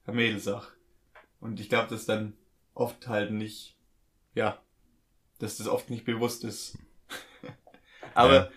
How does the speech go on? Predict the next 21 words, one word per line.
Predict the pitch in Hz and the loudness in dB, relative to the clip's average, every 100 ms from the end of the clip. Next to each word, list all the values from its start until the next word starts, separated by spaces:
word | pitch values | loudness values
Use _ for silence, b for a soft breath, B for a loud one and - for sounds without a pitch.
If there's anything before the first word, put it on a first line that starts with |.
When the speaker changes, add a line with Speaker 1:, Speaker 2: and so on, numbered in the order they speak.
| B B B | B B B
Speaker 1:
das | 117 | -4
ist | 139 | -4
natürlich | 135 127 | -2 0
Speaker 2:
Ja, | 101 | -2
Speaker 1:
das, | 113 - - | -2 -12 0
Speaker 2:
teils, | 113 117 | 2 2
teils | - 92 78 | 0 -2 -2
wahrscheinlich. | 76 - - | -6 -6 -6
Speaker 1:
jedes | - | -6
Mädchenspielzeug | 131 135 139 - 139 135 123 | -4 -4 -6 -6 -6 -4 -4
ist | 113 117 | -4 -4
rosa | 127 135 123 | -2 0 0
und | 120 | -2
jedes | 120 117 - | -8 -10 -6
Burmenspielzeug | 135 131 123 120 120 113 | -4 -4 -6 -8 -8 -6
ist, | 110 - - - - | -8 -10 -18 -14 -8
äh, | 110 107 | -6 -6
dunkelblau, | 113 123 110 101 101 101 | -6 -6 -4 2 2 2
also | 101 107 | 0 -4
von | 110 | -6
daher | 107 107 101 110 | -6 -4 -6 -8